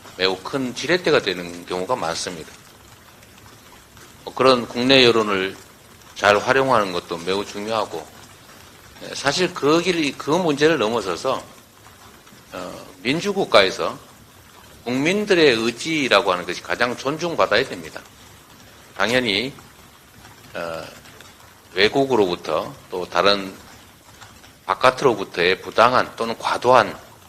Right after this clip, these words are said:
요구가 있을 때, 어, 그걸 견뎌내는 힘은 실제로는 국력에서 나오는 것이고, 더해서는, 그 더해서는 우리 국민들의 의지가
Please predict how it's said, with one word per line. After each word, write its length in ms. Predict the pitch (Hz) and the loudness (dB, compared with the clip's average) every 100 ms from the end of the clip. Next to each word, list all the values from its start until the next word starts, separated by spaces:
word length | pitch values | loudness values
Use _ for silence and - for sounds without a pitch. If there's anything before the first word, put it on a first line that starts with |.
| - | -10
요구가 360 | 87 104 117 104 | -8 -4 -4 -2
있을 260 | - 85 | -6 -10
때, 320 | - 123 87 - - - - - - - 87 | -2 0 0 -4 -20 -20 -20 -20 -20 -20 -16
어, 120 | 87 - | -12 0
그걸 200 | 120 123 | 2 4
견뎌내는 680 | 143 170 180 127 123 147 135 | 2 4 2 2 2 0 -2
힘은 360 | 170 170 90 - - - - - | -4 -4 -6 -14 -20 -20 -20 -14
실제로는 680 | - 160 175 165 135 101 90 - - - - - - | -8 -4 0 2 2 -2 -8 -16 -20 -20 -20 -20 -6
국력에서 560 | 139 151 175 180 156 117 | 0 4 6 6 6 4
나오는 340 | 92 87 90 | 4 2 2
것이고, 400 | 87 78 95 147 - - - - - - - - - | -4 -8 -4 -4 -4 -16 -20 -20 -20 -18 -16 -14 2
더해서는, 580 | 107 127 139 110 101 127 - - - - - - - | 4 4 2 -2 -4 -10 -20 -20 -20 -20 -20 -6 4
그 240 | 131 131 | 6 6
더해서는 580 | 107 117 113 107 101 143 - | 6 6 4 -2 -4 -8 -12
우리 180 | 95 92 | -14 -12
국민들의 640 | - 127 151 165 156 104 - - - - | -8 -4 -4 -2 2 2 0 -16 -20 -6
의지가 580 | 131 160 190 90 82 107 | 0 0 2 0 0 -2